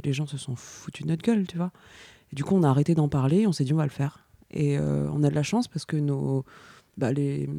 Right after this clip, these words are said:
notre producteur, la couveuse, Alex, bah, c'est quelqu'un qui a vachement confiance en nous et qui croit justement en la création. Et, euh, et, et, et lui, il nous a dit, euh, « Allez-y, allez-y. » Enfin, et, et on s'est amusé, quoi.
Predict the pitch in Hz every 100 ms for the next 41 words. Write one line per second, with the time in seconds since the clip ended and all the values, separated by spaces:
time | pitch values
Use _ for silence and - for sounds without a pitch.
0 | 147 143 139 - 147 135 - 180 160 -
1 | 143 175 208 175 _ _ _ 139 170 -
2 | - _ - - - - - - - -
3 | 160 156 202 170 147 165 175 185 170 165
4 | 170 156 165 208 175 - - - 190 175
5 | - 156 156 156 143 139 - - 147 143
6 | - 196 - - - - _ _ - 147
7 | 143 135 135 135 131 131 147 - - 139
8 | 139 - 143 135 131 131 - 139 131 165
9 | 208 147 139 139 190 185 139 131 - _
10 | _ _ - 233 294 320 - _ _ _
11 | _ _ _ _ _ _ - 226 247 294
12 | _ _ - - 156 151 147 143 139 139
13 | - - 139 - 147 143 156 165 226 -
14 | 208